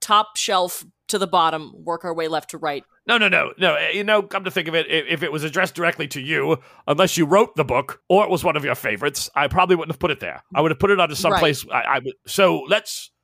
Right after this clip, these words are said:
Speaker 2: let's start with the desk.
Speaker 1: So if it's not in the desk, it's in a gothic romance novel. Got it.
Speaker 2: Ah, that, that makes sense.
Speaker 1: Northern
Speaker 2: Let's try
Speaker 1: Jarabi,
Speaker 2: the desk.
Speaker 1: baby. That's where it's gonna be.
Speaker 2: Go ahead and give me a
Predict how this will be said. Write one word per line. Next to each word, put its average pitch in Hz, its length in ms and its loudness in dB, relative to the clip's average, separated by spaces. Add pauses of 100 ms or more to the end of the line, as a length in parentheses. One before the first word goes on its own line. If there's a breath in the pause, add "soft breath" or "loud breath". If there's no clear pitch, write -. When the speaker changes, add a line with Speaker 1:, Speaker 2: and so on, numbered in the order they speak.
(120)
Speaker 2:
let's - 160 -8
start 202 160 0
with 208 80 -2
the 196 80 -6
desk. - 160 -2
Speaker 1:
So 196 80 -2
if 180 60 -6
it's 175 120 -10
not 196 160 0
in 208 80 -4
the 208 80 -4
desk, 180 460 -2 (180)
it's 180 240 -8
in 180 80 -6
a 160 80 -8
gothic 160 380 -4
romance 147 420 -8
novel. - 380 -10
Got 143 180 -6
it. - 100 -14 (360)
Speaker 2:
Ah, 156 160 -4
that, 80 220 -8
that 76 220 -12
makes 80 160 -16
sense. 180 200 -12
Speaker 1:
Northern 208 360 2
Speaker 2:
Let's 196 300 2
try 165 100 4
Speaker 1:
Jarabi, - 20 2
Speaker 2:
the 165 60 -2
desk. - 80 -6
Speaker 1:
baby. 160 420 -6 (160)
That's - 420 -6
where 156 200 -8
it's - 180 -14
gonna 143 160 -12
be. 110 300 -12 (160)
Speaker 2:
Go 175 100 2
ahead 196 160 2
and 180 100 -4
give 147 240 -2
me 156 240 -6
a 135 520 0